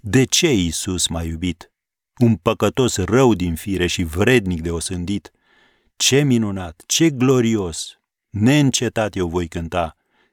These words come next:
Ce minunat, ce glorios e Domnul în iubirea sa.” Dumnezeu nu te-ar putea iubi vreodată mai mult decât te iubește acum.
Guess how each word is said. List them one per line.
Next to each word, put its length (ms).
Ce 240
minunat, 680
ce 280
glorios 800
e 120
Domnul 640
în 140
iubirea 480
sa.” 320
Dumnezeu 680
nu 240
te-ar 260
putea 300
iubi 380
vreodată 560
mai 300
mult 420
decât 260
te 80
iubește 560
acum. 500